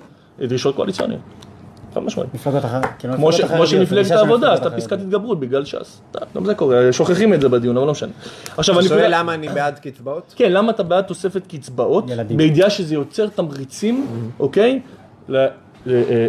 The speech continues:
Speaker 1: ליותר ילדים, אוקיי? במדינה שזה, זה לא חסר בה. כאילו,
Speaker 3: זה
Speaker 1: ו-,
Speaker 3: גם לא
Speaker 1: וזה,
Speaker 3: כלכלי
Speaker 1: וזה
Speaker 3: להביא ילד.
Speaker 1: מלכודת, וזה מלכודת עוני. יש מקומות שזה הפך לעבודה, אבל זה, זה, זה מקרה קצה. זה מקרה קצה.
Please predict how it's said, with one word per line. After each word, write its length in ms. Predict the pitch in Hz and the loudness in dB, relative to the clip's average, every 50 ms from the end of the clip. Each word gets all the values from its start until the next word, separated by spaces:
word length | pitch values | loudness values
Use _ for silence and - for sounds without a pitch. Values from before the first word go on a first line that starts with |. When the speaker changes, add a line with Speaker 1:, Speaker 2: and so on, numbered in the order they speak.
| 104 | 0
Speaker 1:
ליותר 400 | - 117 120 123 120 123 - 202 | 0 2 4 4 4 4 4 4
ילדים, 560 | 220 226 202 196 190 170 185 247 294 294 226 202 | 4 4 4 4 4 4 2 0 0 0 -4 -6
אוקיי? 300 | - 139 - 180 202 208 | -6 -2 0 2 2 2
במדינה 540 | 170 143 139 135 131 139 151 185 226 240 220 | 2 0 0 0 0 0 2 2 2 2 2
שזה, 380 | - - 170 151 165 180 180 | 0 -2 -2 2 4 4 4
זה 100 | 170 165 | 6 6
לא 100 | 185 196 | 4 4
חסר 360 | 196 - 208 - - 226 220 208 | 4 2 0 0 2 4 4 4
בה. 140 | 170 113 | 2 0
כאילו, 240 | - - 127 127 131 | -2 -2 -2 0 2
Speaker 3:
זה 100 | 123 139 | 2 4
Speaker 1:
ו-, 60 | 147 | 4
Speaker 3:
גם 100 | 147 117 | 4 4
לא 60 | 127 - | 4 4
Speaker 1:
וזה, 120 | 160 180 | 4 6
Speaker 3:
כלכלי 320 | 180 175 - 160 147 147 165 156 - | 4 4 4 2 0 0 0 0 0
Speaker 1:
וזה 140 | 175 165 185 | 0 2 2
Speaker 3:
להביא 100 | 190 185 | 2 2
ילד. 80 | 180 180 | 2 2
Speaker 1:
מלכודת, 240 | 220 - 185 214 185 151 | 2 2 0 0 0 -4
וזה 140 | 151 151 156 | -6 -6 -4
מלכודת 480 | 165 156 151 147 - 202 214 196 190 - | -4 -4 -4 -4 -2 -2 -2 -2 -4 -6
עוני. 280 | 202 208 190 151 120 123 - - - - - - - | -6 -6 -6 -6 -8 -10 -14 -20 -20 -18 -16 -14 -14
יש 140 | - - - | -12 -12 -10
מקומות 340 | - - - 160 156 160 - | -10 -10 -8 -8 -8 -6 -4
שזה 160 | 147 139 139 | -2 -2 -2
הפך 220 | 131 - - - | -2 -2 -4 0
לעבודה, 400 | 143 135 123 120 127 131 139 151 | 2 2 2 2 2 2 2 2
אבל 140 | 123 110 107 107 - - - - | 2 2 0 -4 -8 -12 -8 -2
זה, 160 | 156 165 151 | 0 2 2
זה, 120 | 156 160 | 4 2
זה 160 | 147 147 143 147 | 2 2 2 0
מקרה 260 | 151 139 - 170 156 | 0 -2 0 -2 0
קצה. 240 | - 151 - - 113 - - - - - - - - - - - - - - - - - - | 0 -2 -2 -4 -8 -8 -12 -20 -20 -20 -20 -20 -20 -20 -20 -20 -20 -20 -20 -20 -16 -8 -6
זה 60 | 156 | -4
מקרה 200 | 151 143 160 139 | -2 -2 -2 -2
קצה. 240 | - 127 117 - | -2 -2 -4 -4